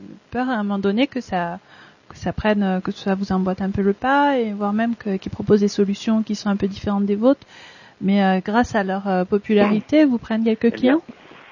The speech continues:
Speaker 2: c'est encore une fois charge à nous de, d'être plus fort sur l'innovation et le conseil. Euh, peut-être qu'ils s'intéresseront très fortement et se rapprocheront de nous, euh,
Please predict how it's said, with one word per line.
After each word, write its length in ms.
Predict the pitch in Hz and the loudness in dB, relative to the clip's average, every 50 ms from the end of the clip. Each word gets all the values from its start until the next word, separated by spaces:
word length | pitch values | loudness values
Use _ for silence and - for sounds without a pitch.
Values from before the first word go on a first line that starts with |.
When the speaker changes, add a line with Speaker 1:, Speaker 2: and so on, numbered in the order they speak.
| - - - - | -20 -20 -16 -8
Speaker 2:
c'est 180 | - 131 127 127 | -4 0 0 2
encore 240 | 123 120 123 - 143 | 0 0 -2 -4 -6
une 80 | 131 | -6
fois 140 | - - 151 | -4 -6 -6
charge 320 | 147 - - 180 180 160 156 | -6 -2 -2 -2 0 2 0
à 100 | 143 131 | 0 0
nous 220 | 127 127 135 156 156 131 | 0 -4 -6 -6 -8 -8
de, 580 | 110 120 113 107 107 104 104 104 101 101 101 101 110 107 - - 110 | -6 -4 -2 -2 -2 -2 -4 -4 -4 -6 -6 -8 -10 -10 -12 -12 -10
d'être 400 | - - 208 - - - - 104 | -6 -6 -6 -6 -6 -10 -12 -12
plus 200 | 95 _ - 120 | -12 _ -12 -10
fort 200 | - - 135 - - | -4 -4 -6 -6 -6
sur 100 | - 120 | -10 -8
l'innovation 640 | 113 107 107 107 107 104 104 101 - - - 120 113 | -8 -8 -6 -6 -2 -2 -4 -4 -6 -12 -10 -10 -10
et 40 | 107 | -10
le 60 | 107 | -10
conseil. 560 | - 107 104 - - 110 107 123 143 151 110 - _ - - - - - - - - - - - - - - | -12 -14 -12 -8 -2 -2 0 0 0 -2 -6 -10 _ -20 -20 -20 -20 -20 -20 -20 -20 -20 -20 -20 -20 -12 -6
Euh, 240 | - 98 95 95 95 98 98 98 95 95 95 95 101 113 117 - - 113 113 110 117 - - - - - _ | -2 0 0 0 -2 -4 -8 -10 -12 -12 -12 -14 -14 -14 -14 -14 -14 -14 -16 -16 -18 -18 -20 -20 -20 -20 _
peut-être 380 | - - 98 - 110 107 - - - | -10 -10 -6 -4 -4 -4 -4 -6 -8
qu'ils 220 | - 95 92 87 | -6 -4 -4 -4
s'intéresseront 680 | - 98 90 - 98 90 92 87 - - - 107 101 98 | -4 -6 -6 -6 -6 -6 -6 -8 -10 -12 -10 -10 -10 -10
très 180 | - - 123 | -8 -8 -8
fortement 520 | 117 - 120 - - - 113 113 117 117 110 | -6 -6 -8 -8 -4 -4 -2 0 0 -2 -2
et 40 | |
se 60 | 104 - | -2 -4
rapprocheront 520 | - 104 - - 110 107 - - 107 110 | -6 -6 -4 -4 -8 -8 -8 -8 -8 -8
de 60 | 107 | -8
nous, 320 | 107 110 123 120 120 113 98 | -8 -8 -8 -6 -6 -6 -6
euh, 180 | 92 92 92 | -6 -8 -8